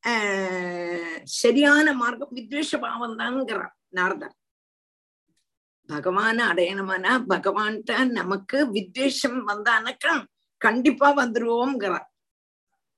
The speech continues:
அதனால பகவானை துவேஷிக்க கூடினவாளுக்கு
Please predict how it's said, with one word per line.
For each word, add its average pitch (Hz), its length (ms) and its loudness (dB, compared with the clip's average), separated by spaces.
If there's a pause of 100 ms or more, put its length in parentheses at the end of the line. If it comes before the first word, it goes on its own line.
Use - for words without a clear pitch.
(400)
அதனால 185 680 0
பகவானை 190 720 0
துவேஷிக்க 190 680 4
கூடினவாளுக்கு 160 1000 0